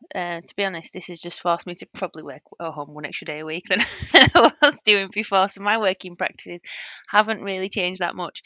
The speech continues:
Um, but obviously for some people it's quite a big difference for them, especially when the kids are at home and they're running around, and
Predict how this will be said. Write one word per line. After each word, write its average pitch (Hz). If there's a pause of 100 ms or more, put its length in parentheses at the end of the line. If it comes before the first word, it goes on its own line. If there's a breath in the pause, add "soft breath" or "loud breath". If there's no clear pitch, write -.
(420 loud breath)
Um, 165
but -
obviously 214
for 202
some 254
people 226
it's -
quite 196
a 175
big 190
difference 208
for 214
them, 220
especially 220
when 196
the 208
kids 208
are 185
at 185
home 175
and 175
they're 180
running 180
around, 175
and 170